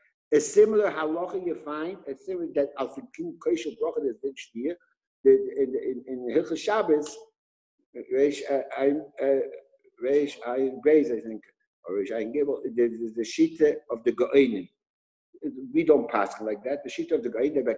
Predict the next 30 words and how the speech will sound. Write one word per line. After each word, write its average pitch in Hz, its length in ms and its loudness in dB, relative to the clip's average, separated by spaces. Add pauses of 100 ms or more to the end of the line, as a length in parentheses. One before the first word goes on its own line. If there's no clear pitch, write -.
(100)
Kiddush, 127 340 -4
Leil 151 140 -2
Shabbos, 180 560 -4 (280)
the 139 60 4
Mekadosh 147 500 -2
has 131 180 -8
to - 60 -20 (100)
drink - 180 -18
the - 80 -20
Kosher. - 220 -20 (840)
By 123 80 -4
every 185 220 6
Kosher 143 320 2
Bracha, 135 500 0
you 127 60 -4
can 127 420 -8
gi-, 131 240 -6
give 131 140 2 (120)
the 127 160 -6 (200)
time 123 300 0
to 120 80 -12
somebody 139 360 -2
else. - 240 -2 (420)
But 117 120 0
by 151 100 6
Kiddush, 185 640 2 (320)
the 120 80 -8
separate 170 420 2
halacha 190 600 2 (340)
that 147 140 2